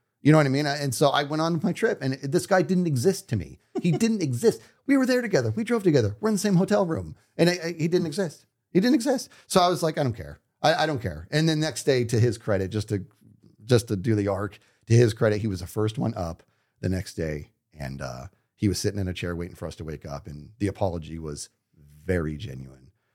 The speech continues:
It was very genuine, and he wouldn't have had been inclined to apologize for anything if he,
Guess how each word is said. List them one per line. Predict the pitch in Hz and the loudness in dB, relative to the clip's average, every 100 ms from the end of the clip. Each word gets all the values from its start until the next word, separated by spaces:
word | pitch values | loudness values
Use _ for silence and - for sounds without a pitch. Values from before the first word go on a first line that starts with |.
| _ | _
It | 113 | 6
was | 95 98 | 6 4
very | 107 104 | 0 0
genuine, | 101 101 98 98 | -2 -4 -6 -4
and | 123 | 0
he | 113 | 0
wouldn't | 175 190 | 4 2
have | 151 110 - | 2 -2 -6
had | - 127 107 | 0 2 2
been | 117 | -2
inclined | 113 - 117 107 | -6 -6 -6 -6
to | |
apologize | 98 117 104 98 | -2 -2 0 -2
for | 98 | -4
anything | 131 120 85 | -4 -4 -8
if | 92 - | -10 -2
he, | 104 | 0